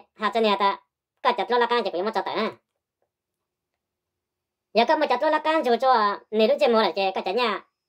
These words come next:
có thể sang đông bảo chàng phải là của sang tới giờ chú tao lấy cái chua chậu, chua chậu bớt à. Bé, bé tao ta ít tu, ít bộ tu thì làm con mà có giờ chú mua tao chua chậu tu, cậu tu mà giờ ta có mua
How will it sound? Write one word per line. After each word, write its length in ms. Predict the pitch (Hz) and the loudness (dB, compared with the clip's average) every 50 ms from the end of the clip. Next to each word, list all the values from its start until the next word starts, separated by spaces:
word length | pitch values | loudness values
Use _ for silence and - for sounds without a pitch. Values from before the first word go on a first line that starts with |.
| _ _ _ _ _ _ _ _ - | _ _ _ _ _ _ _ _ -4
có 100 | 247 233 | -4 -2
thể 200 | - 165 190 208 - | 0 0 -2 -2 -2
sang 140 | 214 208 | -2 -2
đông 120 | 202 208 196 | 0 0 0
bảo 120 | 170 185 | -2 -2
chàng 160 | - 208 185 180 | 0 -2 -2 0
phải 100 | 196 185 | -2 -2
là 80 | 180 170 | -2 -4
của 80 | 185 | -6
sang 180 | - - 180 175 | -6 -6 -6 -4
tới 100 | 175 180 | -2 -2
giờ 160 | 208 175 180 175 | -2 -2 -4 -4
chú 60 | - - | -6 -4
tao 160 | - 190 185 175 | -2 -2 0 0
lấy 100 | 175 175 | -2 -2
cái 240 | - 156 151 - _ _ _ _ _ _ _ _ _ _ | -4 -6 -6 -8 _ _ _ _ _ _ _ _ _ _
chua 160 | - 339 302 233 - - | 2 2 2 2 0 -2
chậu, 220 | 220 160 131 117 _ _ _ _ _ _ _ _ _ _ _ _ _ _ _ - | -6 -6 -6 -8 _ _ _ _ _ _ _ _ _ _ _ _ _ _ _ 0
chua 80 | 302 240 | 0 0
chậu 100 | - - | 0 -4
bớt 120 | - 143 - | -12 -12 -12
à. 260 | 156 165 185 147 117 _ _ _ _ _ _ _ _ _ _ _ _ _ _ _ _ _ - | -8 -8 -8 -10 -10 _ _ _ _ _ _ _ _ _ _ _ _ _ _ _ _ _ -4
Bé, 240 | - 220 208 208 - _ _ - | -2 -2 -2 -2 -6 _ _ -6
bé 80 | 233 220 | -6 -4
tao 100 | 240 240 | -2 -2
ta 100 | 233 - - | -4 -4 -6
ít 180 | 330 320 - - - | -6 -8 -6 2 2
tu, 320 | 269 254 240 214 185 170 - _ _ _ _ _ _ _ _ - | 4 4 6 4 2 -2 -6 _ _ _ _ _ _ _ _ -4
ít 120 | 330 - | -4 0
bộ 80 | 254 220 - | 0 0 2
tu 120 | 247 233 220 | 2 2 2
thì 60 | 220 220 | 2 0
làm 140 | 214 196 | -2 -2
con 240 | - 294 247 226 208 | 0 0 0 0 0
mà 60 | 190 | -4
có 160 | - 254 226 202 | -2 -2 -2 0
giờ 100 | 185 190 185 | -2 -2 -4
chú 60 | 151 | -6
mua 140 | 185 220 226 226 | -6 -6 -4 -4
tao 180 | 196 185 - - | -6 -6 -4 -2
chua 220 | 311 302 294 262 208 - | 0 2 2 2 2 -2
chậu 120 | 175 143 135 | -6 -8 -6
tu, 160 | - 196 175 147 127 _ _ _ _ _ _ _ _ _ _ _ _ | -4 -4 -4 -4 -4 _ _ _ _ _ _ _ _ _ _ _ _
cậu 200 | - 254 190 160 | 2 2 2 2
tu 140 | - - 214 | 2 2 2
mà 120 | 208 202 196 | 2 2 -2
giờ 100 | 185 170 170 | -4 -4 -4
ta 100 | 196 190 | -4 -6
có 60 | 247 | -4
mua 100 | 240 262 | -4 -2